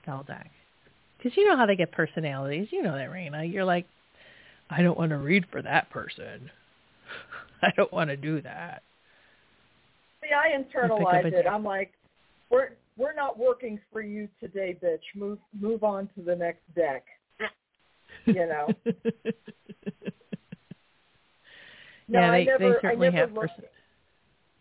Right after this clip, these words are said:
Speaker 2: I never look at it as they're rejecting the person I'm reading for, unless the person's me.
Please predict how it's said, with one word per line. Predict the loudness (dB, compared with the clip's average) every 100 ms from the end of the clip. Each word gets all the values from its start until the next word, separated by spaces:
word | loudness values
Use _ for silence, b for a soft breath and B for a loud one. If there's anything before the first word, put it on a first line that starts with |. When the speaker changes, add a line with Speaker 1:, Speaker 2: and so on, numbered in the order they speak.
| _ _ _ _ -8
Speaker 2:
I | -6
never | -4 -2 -2
look | -2 -4 -4
at | -6 -6
it | -6
as | -4 -6 -6
they're | -6
rejecting | -4 -4 -2 -2 -2 -8
the | -8
person | -4 -4 -4 -6
I'm | -8 -8
reading | -8 -6 -6 -10 -10
for, | -6 -6 -2 0
unless | 4 2 0
the | -2
person's | 2 2 0 -10 -8
me. | -6 -6 -8